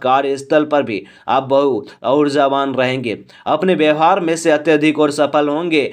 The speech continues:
ग्राहकों के साथ में अस्थायी संबंध बनाएंगे और आप अपनी योग्यता से संबंधित करने के लिए बेहतर अवसरों का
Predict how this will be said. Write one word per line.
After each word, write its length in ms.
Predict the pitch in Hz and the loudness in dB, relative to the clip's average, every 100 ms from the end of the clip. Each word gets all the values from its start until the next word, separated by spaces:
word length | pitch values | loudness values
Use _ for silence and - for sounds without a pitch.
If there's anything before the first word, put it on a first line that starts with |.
| - - | -10 -8
ग्राहकों 520 | 113 151 156 156 156 | -2 -2 -2 0 2
के 160 | 151 156 | 4 2
साथ 340 | 151 147 156 | 2 0 0
में 260 | 156 147 104 - - | 0 -2 -4 -10 -2
अस्थायी 640 | 143 160 - 165 156 110 - - | -2 -2 0 2 2 -2 -10 -6
संबंध 440 | 165 156 160 160 | -2 0 0 0
बनाएंगे 520 | 135 135 147 160 143 | -2 0 -2 0 0
और 100 | 107 | 2
आप 200 | 143 175 | 2 2
अपनी 200 | 165 175 | 0 0
योग्यता 640 | 156 147 151 156 156 165 160 | 4 4 2 2 0 2 0
से 160 | 160 | 0
संबंधित 640 | 139 143 139 156 160 156 147 | -2 -2 0 0 2 0 2
करने 340 | 139 147 165 | 0 0 -2
के 100 | 165 | 0
लिए 140 | 156 | 2
बेहतर 400 | 131 135 147 151 | 2 2 0 0
अवसरों 440 | 147 147 147 147 160 | 2 0 0 0 2
का 220 | 139 107 | 0 0